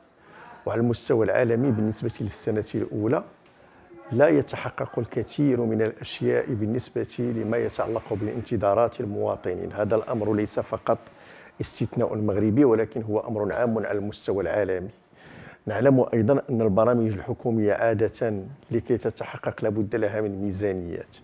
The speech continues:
إذن هذا على المستوى النظري، وعلى المستوى العالمي من الصعب جدًا أن يتحقق مشروع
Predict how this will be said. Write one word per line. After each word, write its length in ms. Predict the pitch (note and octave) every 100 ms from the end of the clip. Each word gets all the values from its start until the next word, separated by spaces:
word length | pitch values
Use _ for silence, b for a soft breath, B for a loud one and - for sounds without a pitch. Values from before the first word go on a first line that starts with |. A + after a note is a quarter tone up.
| b b _
إذن 120 | G#2 G2+
هذا 300 | A#2 A2+ G#2
على 140 | G#2
المستوى 360 | G2+ G2+ - G#2
النظري، 340 | G2+ G2 A#2+
وعلى 200 | C3 A2
المستوى 420 | A2+ A2 - G#2
العالمي 560 | F#2 F#2+ G#2+ G#2+ B2+ E3+ - B B B
من 120 | B2+ A#2
الصعب 360 | - - - A#2+
جدًا 600 | A2 B2+ B2 - A#2+ D#3+ -
أن 160 | C3 A2+ -
يتحقق 840 | A#2 - - - - A2+ - C3+ B B B -
مشروع 440 | B2 - C#3+ C3